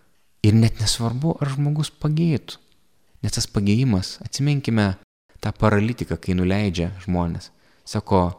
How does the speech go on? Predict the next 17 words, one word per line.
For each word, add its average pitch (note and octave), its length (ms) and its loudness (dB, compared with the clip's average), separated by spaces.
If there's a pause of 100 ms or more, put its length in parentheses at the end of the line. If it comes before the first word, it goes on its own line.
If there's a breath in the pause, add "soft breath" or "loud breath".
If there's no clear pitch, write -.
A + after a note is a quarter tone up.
(300)
„Tavo C3 200 4
nuodėmės B2+ 480 4
atleistos.“ G2 640 0 (560)
Bet - 80 -2
sako, C#3 180 2
„Kad - 220 -4
jūs D#3+ 140 4
dar C3 140 6
įtikėtumėt, A#2 760 0 (460 soft breath)
tai - 100 2
tu C#3+ 280 2 (200)
stokis, - 560 2
imk C#3 180 0
savo A2+ 200 0
gultą A2+ 320 0
ir F2 80 2
eik.“ D#2+ 260 -4